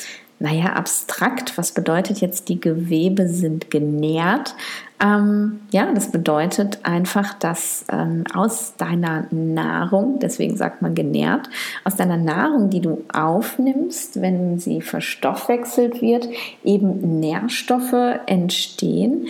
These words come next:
die, ähm, ja, die Gewebe aufbauen, aus denen sich deine Gewebe aufbauen. Und je besser und, äh,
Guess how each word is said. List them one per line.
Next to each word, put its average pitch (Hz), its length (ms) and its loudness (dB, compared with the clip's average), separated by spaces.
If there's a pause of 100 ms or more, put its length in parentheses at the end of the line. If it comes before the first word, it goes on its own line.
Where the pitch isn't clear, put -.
(380)
die, 208 480 4
ähm, 226 600 4
ja, 214 180 4
die 185 220 2
Gewebe 180 680 2
aufbauen, 156 880 2
aus - 280 -2
denen 180 380 2
sich 185 320 0
deine 165 260 0
Gewebe 165 520 -2
aufbauen. 214 560 2
Und 185 140 2
je 170 280 0 (380)
besser 208 600 0
und, - 360 -2
äh, 165 440 0